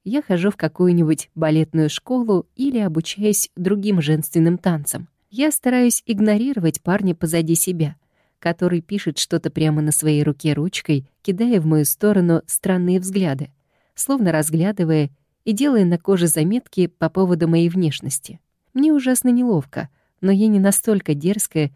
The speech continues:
чтобы развернуться и громко поинтересоваться, чего он так пялится на меня. Так поступила бы и Рен, и Венди, но точно не я. Неожиданно дверь открывается, и в аудиторию кто-то входит. Разговоры,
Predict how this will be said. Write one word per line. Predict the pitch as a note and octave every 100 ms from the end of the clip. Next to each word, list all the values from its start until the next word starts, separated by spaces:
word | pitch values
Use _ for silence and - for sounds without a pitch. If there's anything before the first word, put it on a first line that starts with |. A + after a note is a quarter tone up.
| _
чтобы | - - D#3+ E3
развернуться | C#3+ D3+ D#3 F#3 F#3 - C#3 - _ -
и | F3
громко | D#3+ G#3+ G#3 - D#3+ _
поинтересоваться, | - E3+ D#3+ D#3 - D3+ D#3+ G3+ - F#3 E3 -
чего | - A3+
он | G3+ D#3+
так | F#3 -
пялится | - E3+ E3 -
на | F3
меня. | F3+ F#3 D3+ D3 _ _
Так | - D#4+
поступила | - G#3 A#3 - A#3 A3+
бы | G#3+
и | - B3+
Рен, | A#3+ E3+ C#3+ D3+ _ _ _ _ -
и | G3
Венди, | F#3 F#3 C#3 C#3 - _ _ _ D#3+
но | D#3+
точно | - D3+ E3 - E3 D3+ -
не | E3+ E3+
я. | D3 C3 - _ _ -
Неожиданно | F3 G3+ A#3+ C4+ D#4 A#3+ F#3+
дверь | E3+ A#3+ A#3
открывается, | A#3 - B3+ A#3+ F#3+ D#3+ - - D3 _ _ -
и |
в | E3
аудиторию | D#3+ D3+ D#3 F#3 G#3 G3 F3 -
кто-то | - G3+ G#3+
входит. | - - G3+ C3 - _ _ _ -
Разговоры, | F3+ E3 D#3 D3+ D3+ F#3+ F#3 E3+